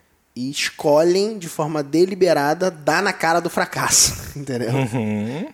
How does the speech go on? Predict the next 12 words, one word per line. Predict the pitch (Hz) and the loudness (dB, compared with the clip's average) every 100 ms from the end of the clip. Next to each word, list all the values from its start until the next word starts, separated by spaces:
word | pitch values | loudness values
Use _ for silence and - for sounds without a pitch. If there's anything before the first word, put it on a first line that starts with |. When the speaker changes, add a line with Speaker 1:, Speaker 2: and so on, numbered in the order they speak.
| - | -6
Speaker 1:
É, | 113 117 113 110 | -4 -2 -4 -4
é | |
assim | 117 - 123 | -4 -6 -2
que | |
eu | 143 | -2
vejo. | 151 127 117 104 95 - - _ _ _ _ _ _ | 0 2 2 -2 -10 -18 -20 _ _ _ _ _ _
Por | 247 - | -8 -6
quê? | - 156 104 - _ _ _ _ _ _ _ _ _ - - | 0 2 2 -4 _ _ _ _ _ _ _ _ _ -20 -16
Eu | 156 - | -8 0
vou | 190 | 0
contar | 196 208 | 2 2
um, | 196 | 2